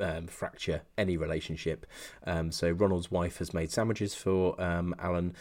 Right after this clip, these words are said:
and Ronald on their potholing adventures, but Alan takes, uh, issue with the fact that there is too much butter, uh, in the sandwich. Um, I also liked that, uh, he makes reference to, uh, uh, E C Butter Mountains.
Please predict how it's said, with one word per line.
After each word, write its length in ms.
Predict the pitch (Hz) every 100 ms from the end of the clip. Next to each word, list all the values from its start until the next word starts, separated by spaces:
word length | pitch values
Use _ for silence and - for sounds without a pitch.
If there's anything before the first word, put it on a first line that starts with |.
| - -
and 180 | 87 82
Ronald 240 | 87 87
on 80 | 87
their 180 | 87 87
potholing 460 | - - 90 87
adventures, 460 | 90 113 - 104 98
but 180 | - 85
Alan 260 | 85 87 85
takes, 420 | 85 85 - - -
uh, 280 | 82 78 80
issue 280 | - 98 87
with 120 | 82
the 40 | 78
fact 240 | - 85
that 140 | 90 -
there 180 | 82
is 160 | 82 80 -
too 280 | - 117 113
much 340 | 107 - -
butter, 400 | 113 - 101 82 - - - -
uh, 300 | 82 80 80 -
in 280 | 80 78 80
the 80 | 78
sandwich. 440 | - 82 78 80 - - - - - 95
Um, 240 | 92 90
I 80 | 131
also 240 | 165 170
liked 400 | 117 107 98 -
that, 240 | - 90 -
uh, 240 | 90 87
he 80 | 95
makes 240 | 98 - -
reference 380 | 90 90 -
to, 420 | - - 87 87 -
uh, 360 | 82 85 82 - - _ _ -
uh, 60 | - -
E 220 | 120 110
C 380 | 104 - 110 107
Butter 320 | 101 113 -
Mountains. 580 | 90 80 78 82 98 101